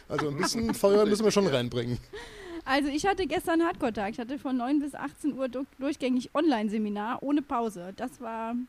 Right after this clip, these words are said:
Speaker 2: der Knaller. Also ich bin auf jeden Fall jetzt, äh, hart erprobt in Online-Seminaren. Ob ich das jemals wollte, weiß ich auch nicht, aber <laughs> egal. Wir sind heute hier,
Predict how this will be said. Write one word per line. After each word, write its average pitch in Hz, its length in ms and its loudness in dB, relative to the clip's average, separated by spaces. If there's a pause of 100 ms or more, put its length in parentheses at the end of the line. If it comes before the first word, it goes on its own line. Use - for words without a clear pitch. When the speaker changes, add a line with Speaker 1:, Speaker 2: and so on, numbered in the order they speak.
(160)
Speaker 2:
der 247 80 -6
Knaller. 180 480 -4
Also 196 380 -12 (680)
ich - 80 -18
bin 269 140 4
auf 226 160 0
jeden 262 180 4
Fall 233 220 -2
jetzt, - 320 -8
äh, 208 240 -4 (560)
hart 269 340 2
erprobt 254 600 0
in 247 360 2
Online-Seminaren. 196 920 -2
Ob 202 120 -10
ich 226 80 -12
das - 220 -12
jemals 214 320 -6
wollte, 214 320 -6
weiß 196 160 -10
ich - 160 -16
auch - 160 -2
nicht, 185 240 -8
aber 190 280 -4 (680)
<laughs> - 680 -16
egal. 285 480 0
Wir 269 140 -2
sind 311 240 0
heute 330 240 -2
hier, 277 600 -2